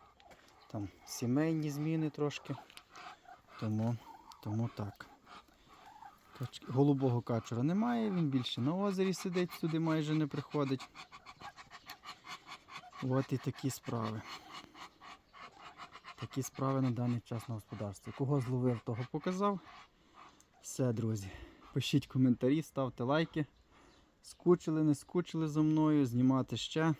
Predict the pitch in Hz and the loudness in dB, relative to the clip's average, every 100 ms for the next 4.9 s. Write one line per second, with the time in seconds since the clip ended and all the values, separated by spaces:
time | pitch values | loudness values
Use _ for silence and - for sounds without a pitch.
0 | - - 113 117 120 113 110 110 104 104 | -6 -4 -2 2 0 0 0 2 0 0
1 | 113 117 120 - 107 110 107 - - 113 | -2 0 -2 -2 -2 -2 -2 -6 -6 -2
2 | 117 113 - 107 107 104 101 - 120 156 | 0 -2 -4 -4 -2 -2 -4 -6 -2 0
3 | 156 _ - - - _ _ 113 104 - | -2 _ -20 -20 -20 _ _ -6 -6 -10
4 | - 110 123 - 110 98 113 139 160 | -8 -2 -2 -2 -8 -6 4 6 6